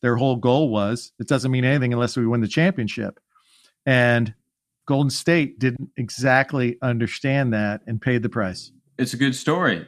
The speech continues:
Speaker 2: Eye on the prize here, guys. Listen, we're just trying to help you guys, motivate you a little bit, let you know that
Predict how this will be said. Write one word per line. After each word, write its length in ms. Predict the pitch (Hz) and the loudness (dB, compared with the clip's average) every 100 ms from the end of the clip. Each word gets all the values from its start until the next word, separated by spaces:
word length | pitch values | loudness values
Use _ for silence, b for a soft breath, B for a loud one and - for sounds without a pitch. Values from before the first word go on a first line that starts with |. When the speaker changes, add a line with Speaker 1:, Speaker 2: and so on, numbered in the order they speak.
| 98 | 0
Speaker 2:
Eye 180 | 123 | 2
on 80 | 139 | 2
the 60 | 131 | 0
prize 460 | - 135 135 110 | 2 4 4 2
here, 240 | 113 107 92 | 0 0 0
guys. 400 | 107 104 101 - B B | 2 4 2 -4 B B
Listen, 220 | 180 147 156 | 0 2 0
we're 80 | |
just 180 | 185 185 | 0 0
trying 180 | - 170 | 4 4
to 60 | 147 | 6
help 200 | 165 156 | 4 2
you 60 | |
guys, 380 | 139 143 135 - b b _ | 4 4 4 -2 b b _
motivate 440 | 135 151 156 156 151 | 0 2 2 2 2
you 80 | 135 | 0
a 20 | |
little 220 | 143 139 | 0 2
bit, 320 | 135 135 - - _ _ _ _ | 2 0 -2 -16 _ _ _ _
let 280 | 113 123 147 | -2 0 2
you 160 | 135 131 | 4 4
know 320 | 131 135 123 | 4 4 2
that 400 | 120 120 113 - | 4 4 2 -2